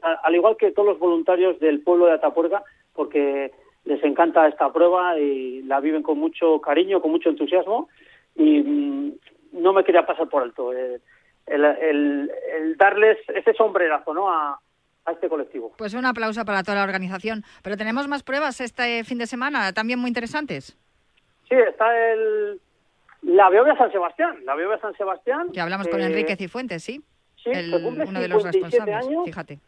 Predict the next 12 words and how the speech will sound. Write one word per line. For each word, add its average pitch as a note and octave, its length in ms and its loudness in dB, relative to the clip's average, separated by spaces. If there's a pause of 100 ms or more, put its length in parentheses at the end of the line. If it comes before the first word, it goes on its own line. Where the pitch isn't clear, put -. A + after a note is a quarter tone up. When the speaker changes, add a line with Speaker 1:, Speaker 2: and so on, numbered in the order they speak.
Speaker 1:
se F#3 100 0
disputa A#3+ 400 0
el A3 80 2
domingo B3+ 320 2
a B3+ 80 4
partir G#3 260 -2
de G#3 80 -4
las F#3 140 0
nueve F#3+ 240 -2
de F#3 60 0
la F3+ 100 0
mañana, C4 420 -6